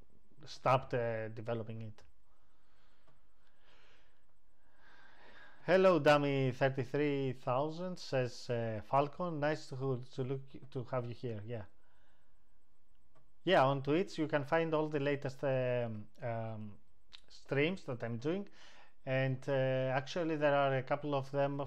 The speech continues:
from, uh, Sundays, uh, so you can find them as well. Yeah, Yumi later. You're right, I said the snake. If that was released, uh, we, we would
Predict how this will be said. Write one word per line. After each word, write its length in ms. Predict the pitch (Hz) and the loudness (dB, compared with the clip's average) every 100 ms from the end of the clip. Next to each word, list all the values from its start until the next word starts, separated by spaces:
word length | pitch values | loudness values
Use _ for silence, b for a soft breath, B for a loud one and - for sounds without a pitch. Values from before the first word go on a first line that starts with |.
| 139 | 0
from, 360 | 135 131 131 | 0 2 -2
uh, 640 | 127 120 117 113 113 87 127 | -2 -2 -2 -4 -6 -8 -6
Sundays, 560 | - 135 160 202 - - b b b b b b b - - | 2 4 4 0 -4 -12 b b b b b b b -12 -10
uh, 340 | 127 120 113 - - - - - - - 247 240 - | -6 -4 -4 -6 -10 -10 -10 -10 -12 -12 -12 -10 -4
so 240 | 139 123 | 0 0
you 180 | 117 117 | 0 -2
can 200 | 117 107 | -2 -2
find 260 | 123 113 | -2 0
them 180 | 110 113 | -2 -2
as 120 | 113 | -4
well. 200 | 107 104 95 - - - - - - - - - | -4 -6 -8 -10 -12 -12 -10 -12 -12 -12 -12 -4
Yeah, 240 | 135 160 | 6 8
Yumi 240 | 131 135 139 | 8 4 4
later. 360 | 147 131 107 - - - - - - | 4 2 -2 -6 -10 -12 -12 -12 -4
You're 180 | 131 123 | 2 4
right, 300 | 135 123 120 | 4 4 2
I 80 | 117 | -2
said 400 | - 120 113 110 | -2 -4 -4 -4
the 140 | 120 | -6
snake. 320 | - 127 113 - - b b b b b b b b - | -4 -6 -6 -8 -12 b b b b b b b b 0
If 220 | 147 151 | 0 0
that 420 | 147 156 165 165 | 6 8 8 6
was 340 | 139 143 135 131 | 2 2 2 2
released, 560 | 131 131 151 160 - | 2 4 4 2 -2
uh, 320 | 147 131 127 | 0 2 0
we, 200 | 123 135 | 0 -2
we 320 | 139 123 135 127 | -4 0 2 2
would 200 | 127 | -2